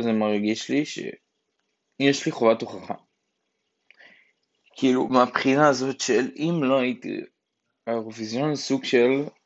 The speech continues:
הדבר הזה, שהוא בעצם לקח את החוק, פשוט להראות, להוכיח שאני טוב, אני יודע מה אני עושה ואני יכול לזכות, חד משמעית. מי שלא יודע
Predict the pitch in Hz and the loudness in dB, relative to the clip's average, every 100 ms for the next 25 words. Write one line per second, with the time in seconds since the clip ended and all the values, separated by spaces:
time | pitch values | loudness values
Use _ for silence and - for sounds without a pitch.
0 | _ _ - 120 113 113 110 123 131 147 | _ _ -4 2 4 6 6 4 0 -6
1 | 160 _ _ _ _ _ - _ _ _ | -10 _ _ _ _ _ -20 _ _ _
2 | - - - 120 127 147 147 147 147 - | -18 -14 -6 -6 -4 -4 -6 -8 -12 -12
3 | 120 113 131 147 147 123 - - _ _ | -8 -4 -4 -4 -8 -10 -8 -10 _ _
4 | - 151 151 127 113 113 123 - - - | -6 -4 2 4 4 4 0 -4 -20 -20
5 | - - 113 - _ 113 101 - 131 127 | -20 -16 -16 -16 _ -8 -8 0 2 2
6 | - 104 98 - - 117 123 101 - - | -2 -6 -8 -6 0 2 0 -6 -14 -8
7 | 107 104 110 120 117 107 - 131 110 98 | -6 -2 -2 0 0 -2 -2 -2 -2 -2
8 | 101 101 - - - - 107 104 - - | -2 -4 -6 -14 -12 -4 -4 -4 -8 -14
9 | - - - - - - - _ _ _ | -14 -18 -20 -20 -20 -20 -20 _ _ _
10 | - 160 127 120 113 104 | -2 2 6 6 6 2